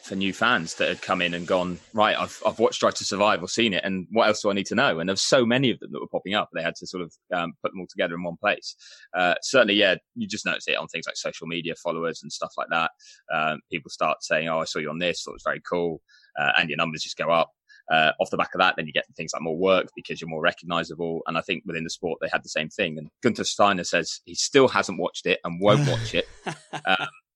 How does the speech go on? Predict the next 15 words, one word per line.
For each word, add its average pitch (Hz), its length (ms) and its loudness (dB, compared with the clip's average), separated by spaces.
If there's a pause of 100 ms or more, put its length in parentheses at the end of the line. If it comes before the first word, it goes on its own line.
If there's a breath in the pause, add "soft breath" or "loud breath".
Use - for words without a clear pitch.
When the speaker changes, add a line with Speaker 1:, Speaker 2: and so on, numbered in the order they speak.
(120)
Speaker 1:
but 127 100 8
it's, 123 160 6
it 117 160 6
made 120 180 6
him 135 120 6
a 104 80 4
bit 87 120 4
of - 20 -4
a 90 60 -8
cult 78 220 2
hero. 80 260 2
So, 85 320 2 (140)
Speaker 2:
Yeah. 92 300 0
Speaker 1:
uh, 95 160 6
yeah, 117 100 4